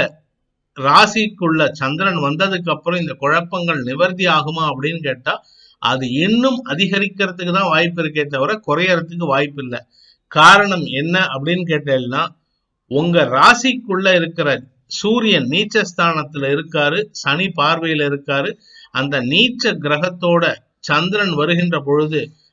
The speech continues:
அதுவும் சூரியனுக்கு மிக அருகில் வருகின்ற பொழுது அஸ்தங்கிதம் அடைந்து குழப்பத்தை அதிகப்படுத்துவதற்கு வாய்ப்பு இருக்கு. அந்த வாய்ப்புகள் உங்களுக்கு சாதகமாக இருக்குமா அப்படின்னு கேட்டா அது பாதகமான பலன்களை தரும். சந்தோஷம் கூட நிம்மதியா அனுபவிக்க முடியாது,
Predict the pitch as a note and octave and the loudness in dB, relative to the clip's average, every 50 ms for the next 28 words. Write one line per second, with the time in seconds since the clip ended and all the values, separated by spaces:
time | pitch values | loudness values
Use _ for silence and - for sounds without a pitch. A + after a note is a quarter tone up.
0 | _ - B2+ D3 F3 F#3 F3+ D#3+ F3 E3 F3+ G3 G3+ G3 F#3+ F#3 F3+ F3 E3+ D#3+ | _ -4 -2 0 2 2 0 0 -2 -2 -2 0 2 2 2 0 -2 -4 -4 -4
1 | C3+ C3 C#3+ C#3+ C#3+ F3+ F3 E3 D#3+ E3 D#3 F3 F#3 E3 C#3+ C#3 D3 D#3 D#3+ E3+ | -4 -2 -2 -2 0 2 2 2 2 0 0 -2 -2 -2 -2 -2 -2 0 -2 -2
2 | E3 D#3+ D3+ C3+ C3 C3 C3+ C#3+ C#3+ D3+ G#3 B3+ B3 - - - - - _ C#3+ | -2 -4 -6 -6 -4 -2 0 0 2 2 0 -2 -4 -8 -18 -20 -20 -8 _ -2
3 | C#3+ C#3+ - - A3 G#3+ G#3+ G#3 G3+ F#3 F#3 E3+ E3 E3 - - _ - B2+ C#3 | -2 -2 -2 0 0 2 2 2 0 0 -2 -2 -4 -6 -10 -12 _ -6 -2 0
4 | D#3 F3 F#3+ F#3+ F3+ F3 G#3 G#3+ - - _ _ _ _ - F3 F#3+ A3 A#3+ A3+ | 2 2 0 0 0 -2 -2 -2 -4 -8 _ _ _ _ 0 2 4 4 4 2
5 | A3 A3+ G#3+ G#3+ - G3 E3 C#3 C#3+ D#3+ G#3 G#3 A#3+ A#3+ - - F#3 F3+ F3 F3 | 0 -2 -2 -2 -2 -2 -2 0 0 0 0 0 0 -2 0 -2 -2 -2 -4 -4
6 | E3+ E3 D3+ D3 C#3+ D3 C#3+ - G3+ D3 B2+ C3+ D#3+ E3 - - D#3 C#3 C#3 C#3 | -4 -2 0 0 0 -2 -4 -6 -4 0 0 0 0 0 -2 -2 -4 -4 -4 -4
7 | - G#3+ - - - B2 B2+ C#3 C#3 B2+ A#2+ A#2 C3 E3 G#3 A3 G#3+ G#3 G3+ F3 | -8 -10 -10 -10 -10 -8 -6 -4 -4 -4 -2 2 2 2 2 2 0 -2 -4 -2
8 | F#3+ B3+ - - C#3+ D3 D#3 D#3 D#3 D3+ C#3+ C#3 C#3+ D3 D3+ - - - C3+ C#3 | -2 -2 -4 -8 -8 -6 -2 0 0 0 0 0 -2 -4 -8 -8 -4 -2 -2 0
9 | D#3+ F3+ F3 F3+ F#3 F3 F3 F3 D#3+ D#3 D3+ D3 D3 D3 D3 D#3 D#3+ D#3+ D3+ C#3+ | 0 0 -2 -2 0 0 2 2 2 2 0 0 -2 -6 -6 -2 0 0 0 0
10 | C#3 D3 D3+ C#3+ C#3 C3 C3+ - A3 B3 - - - - - - - - - B2+ | -2 -4 -4 -6 -8 -8 -4 -4 -4 -4 -4 -6 -16 -20 -20 -20 -8 -2 0 0
11 | C#3+ D#3 D3+ D3 A#2+ B2 C#3+ F#3 G#3 A3 G3 G#3 G#3 G3+ G3 F#3 F3+ F3 E3 - | 2 0 0 -2 2 4 6 6 6 6 4 4 4 4 4 4 4 2 2 0
12 | C#3+ C#3 C#3+ D3+ D3+ D3+ D3+ C#3+ C#3 C#3 C#3+ C3 B2+ B2 A#2+ - - - C#3+ D3 | 0 0 0 0 0 0 0 0 0 -2 -4 -4 -4 -6 -8 -10 -2 0 0 2
13 | E3 F3+ F#3+ G#3+ G#3 G3 F3 F3+ F3 D#3 D#3 D#3 F3+ G3+ G#3+ G3 D#3 C3+ C#3 C#3+ | 2 2 2 4 4 4 2 0 -2 -2 -4 -4 -4 -4 -2 -2 -2 -2 -2 -2
14 | D#3 E3 E3+ E3 E3+ F3 F3+ D3 C3+ C3+ C#3+ D#3 D#3 D#3 D3 C#3 C#3+ C#3+ C3 C3 | -2 -2 0 0 2 2 2 2 0 -2 -2 -2 -2 -2 -2 -2 -6 -8 -6 -6
15 | C3 C3 C3+ C3+ C#3+ G3+ | -4 -2 -2 -2 -2 -2